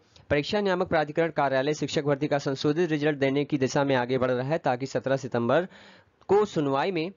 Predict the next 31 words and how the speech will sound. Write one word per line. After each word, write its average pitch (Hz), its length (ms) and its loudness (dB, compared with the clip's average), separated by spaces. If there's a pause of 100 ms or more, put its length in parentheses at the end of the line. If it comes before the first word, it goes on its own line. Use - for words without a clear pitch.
(120)
हाई 139 180 -2
कोर्ट 156 280 -2
के 160 80 -6
समक्ष 143 320 -2
पूरी 175 280 2
रिपोर्ट 147 360 0
रखी 135 360 -4
जा 110 120 2
सके। 110 260 -4
इसके 196 240 2
अलावा 175 280 0
कोर्ट 156 300 0
ने 165 160 0
जिनको 151 560 0
स्कैन 156 320 -2
कॉपी 151 320 -2
देने 139 220 0
का 135 140 0
निर्देश 127 340 0
दिया 139 220 2
है, 156 140 0
उनकी 143 220 -2
कॉपी 131 360 -2
भी 127 200 0
विशेष 131 420 2
रूप 139 120 2
से 147 180 0
देखी 123 300 0
जा 123 160 2
रही 120 180 -2
है, 139 220 0